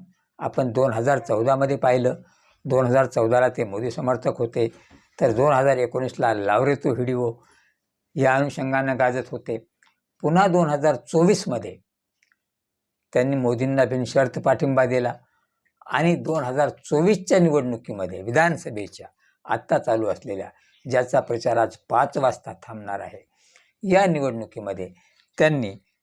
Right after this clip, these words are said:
एकशे तेवीस उमेदवार आपल्या रिंगणामध्ये उभे केले आहेत.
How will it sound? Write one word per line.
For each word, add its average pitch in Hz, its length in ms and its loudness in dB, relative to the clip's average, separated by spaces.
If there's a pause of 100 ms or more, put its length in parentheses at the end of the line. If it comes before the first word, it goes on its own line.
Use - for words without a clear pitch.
(120)
एकशे 147 360 0 (280)
तेवीस 170 400 4
उमेदवार 123 420 0 (380)
आपल्या 120 360 -2
रिंगणामध्ये 104 580 -8
उभे 101 220 -6
केले 95 280 -12
आहेत. - 160 -16